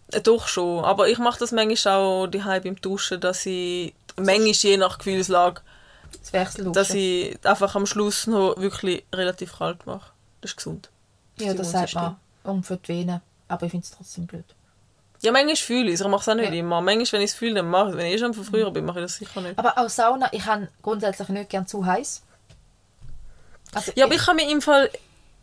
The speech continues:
Speaker 1: ich kann, ich kann auch nicht gern zu heiß, aber ich habe auch lange nicht gern Sauna gehabt. Aber jetzt, wenn ich in eine Sauna reingehe, dann gehe ich schon mit der Erwartungshaltung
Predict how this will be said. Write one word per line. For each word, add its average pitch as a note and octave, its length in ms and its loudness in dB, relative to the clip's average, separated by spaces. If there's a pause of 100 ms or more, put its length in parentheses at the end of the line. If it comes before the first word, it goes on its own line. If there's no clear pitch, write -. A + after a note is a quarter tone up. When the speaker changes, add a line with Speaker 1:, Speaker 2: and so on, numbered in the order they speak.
Speaker 1:
ich - 100 -4
kann, C4 240 0
ich - 140 -2
kann - 160 2
auch A#3 160 4
nicht C#4 180 -4
gern B3+ 240 2
zu C4+ 220 -4
heiß, B3+ 440 0
aber A3+ 420 2
ich A#3+ 120 2
habe B3 160 0
auch G#3+ 160 6
lange B3 220 4
nicht B3 140 -4
gern A#3 180 0
Sauna A#3 300 0
gehabt. - 100 -4 (100)
Aber G3 100 -2
jetzt, A3 340 2
wenn G#3+ 120 2
ich F#3 60 -2
in E3+ 40 -6
eine E3+ 80 -4
Sauna F3 380 0
reingehe, B3 600 2 (460)
dann G3 180 0
gehe G3 220 2
ich G#3 100 -4
schon F3+ 140 -2
mit F3 140 -6
der - 80 -4
Erwartungshaltung E3+ 840 -2